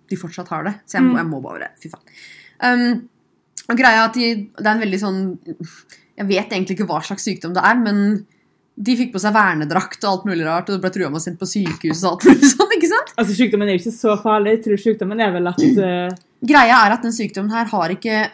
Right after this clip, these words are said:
Speaker 1: hatt utbrudd siden femtitallet, eh, og da
Speaker 2: Og
Speaker 1: i
Speaker 2: så kom
Speaker 1: Spania.
Speaker 2: du! <laughs>
Speaker 1: Ja, ikke sant? Og da i Spania. Ehm, og jeg lurte jo da pappa til å tro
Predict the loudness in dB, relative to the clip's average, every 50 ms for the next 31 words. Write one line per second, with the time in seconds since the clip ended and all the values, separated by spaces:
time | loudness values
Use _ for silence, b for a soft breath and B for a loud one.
0 | -10 _ -14 -12 -12 -12 -10 -8 -8 -8 -8 -6 -6 -4 -4 -4 -6 -10 -16 _
1 | _ _ -14 -10 -6 -6 -6 -4 -4 -4 -4 -4 -4 -6 -6 -6 -6 -6 -8 -12
2 | -6 -2 0 0 2 2 0 0 -2 -4 _ _ -20 _ _ _ -8 -6 -4 -4
3 | -4 -4 -4 -2 0 2 2 2 4 6 6 6 8 8 8 8 8 8 8 8
4 | 8 8 8 8 8 8 6 8 8 6 6 8 8 8 8 10 8 8 6 6
5 | 2 2 2 2 -2 2 6 6 6 6 6 2 -2 -2 0 0 2 2 2 0
6 | 0 0 0 0 -2 -8 _ _ _ _ _ _ _ _ _ -2 0 0 2 2
7 | 0 0 0 2 2 4 4 4 2 2 -2 -2 -2 -2 -2 -2 -4 -6 -6 -6
8 | -6 -6 -4 -2 -2